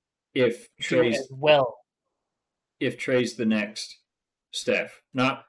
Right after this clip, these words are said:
Speaker 1: not, I don't know. I don't wanna say not as good, because I think Trey could be, and obviously he's still pretty young and, and still developing, but he reminds me so much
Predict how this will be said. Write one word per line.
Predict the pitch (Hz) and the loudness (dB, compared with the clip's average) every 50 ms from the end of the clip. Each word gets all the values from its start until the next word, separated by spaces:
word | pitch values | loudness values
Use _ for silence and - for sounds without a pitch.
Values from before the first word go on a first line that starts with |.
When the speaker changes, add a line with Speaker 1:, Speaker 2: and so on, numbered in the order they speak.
| _ - | _ -4
Speaker 1:
not, | 147 156 160 - - - _ _ _ _ _ _ _ _ _ _ _ _ _ _ _ _ _ _ _ _ _ _ _ _ _ _ _ _ _ _ _ - | -2 -2 -2 -4 -6 -14 _ _ _ _ _ _ _ _ _ _ _ _ _ _ _ _ _ _ _ _ _ _ _ _ _ _ _ _ _ _ _ -2
I | 131 | 2
don't | 123 120 | 2 2
know. | 107 90 - - _ _ _ _ _ _ - | 2 0 -4 -10 _ _ _ _ _ _ -4
I | 131 | -2
don't | 139 147 | 0 0
wanna | 143 135 | 0 0
say | 127 - 147 139 135 131 123 123 - - _ _ _ _ - | 0 0 0 2 2 2 2 0 -4 -12 _ _ _ _ -8
not | 127 120 123 123 123 | -4 -2 0 2 2
as | 113 - | 0 -2
good, | - - 120 120 123 123 | -2 -2 0 0 0 0
because | 120 110 107 - 113 110 104 | -2 -4 -2 -2 -4 -2 -2
I | 104 101 | -2 -2
think | - 127 123 113 - | -2 -4 -6 -6 -8
Trey | - 123 113 110 107 | -4 0 0 0 0
could | 110 - - 113 113 117 120 | -2 -4 -4 -4 -4 -2 -2
be, | 123 131 143 160 - _ _ - | -2 -2 -2 -4 -10 _ _ -6
and | 107 107 107 | -2 -2 0
obviously | 107 107 107 110 107 - 113 107 | 0 0 0 -2 -2 -4 -6 -6
he's | 110 110 104 - | -4 -4 -6 -4
still | - 120 110 107 104 | -4 -2 -2 -2 -2
pretty | 104 - - 117 110 107 | -4 -8 -8 -6 -4 -2
young | 104 107 107 107 110 110 107 | -2 0 0 0 0 0 0
and, | 101 101 - | -2 -4 -6
and | 113 107 101 | -10 -10 -10
still | - - 117 113 104 | -10 -4 -4 -4 -4
developing, | 110 101 107 98 98 98 98 - - 98 95 92 - - | -4 -4 -4 -2 0 0 -2 -2 -6 -10 -12 -12 -6 -4
but | 101 98 - - - _ _ _ _ _ _ _ _ _ _ _ _ _ _ _ _ _ _ _ | -4 -4 -4 -6 -14 _ _ _ _ _ _ _ _ _ _ _ _ _ _ _ _ _ _ _
he | - 131 131 135 | 0 2 4 4
reminds | 127 123 123 117 117 113 117 113 107 107 | 2 2 0 -2 0 0 0 0 0 0
me | 117 110 107 | -2 -2 -2
so | - - - 123 117 110 110 | -2 -4 -2 0 0 0 0
much | 107 104 95 87 - - - | 0 0 -2 -4 -6 -12 -16